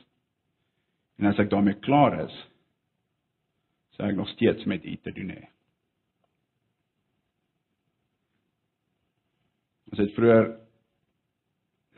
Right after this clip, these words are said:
ons kennis van onsself, ons eie kennis met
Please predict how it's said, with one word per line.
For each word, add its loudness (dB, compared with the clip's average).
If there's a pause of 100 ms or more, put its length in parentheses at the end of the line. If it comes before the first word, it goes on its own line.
(800)
ons 4
kennis 2 (380)
van -2
onsself, -4 (1700)
ons 0
eie 0
kennis -2
met -2